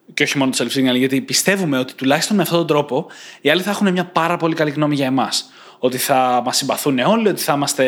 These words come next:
η ψυχή της παρέας κτλ. Αλλά στην πραγματικότητα αυτό δεν ισχύει.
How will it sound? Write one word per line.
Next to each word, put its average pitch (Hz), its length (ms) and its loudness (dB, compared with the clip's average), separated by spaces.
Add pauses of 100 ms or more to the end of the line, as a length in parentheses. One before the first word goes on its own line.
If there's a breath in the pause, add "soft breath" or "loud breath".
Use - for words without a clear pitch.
η 123 80 -2
ψυχή 151 200 -2
της 139 80 -2
παρέας 139 400 2
κτλ. 127 200 -4 (640 loud breath)
Αλλά 202 200 2
στην 190 80 -2
πραγματικότητα 170 460 2
αυτό 190 380 -2
δεν 175 500 0 (420)
ισχύει. 147 640 0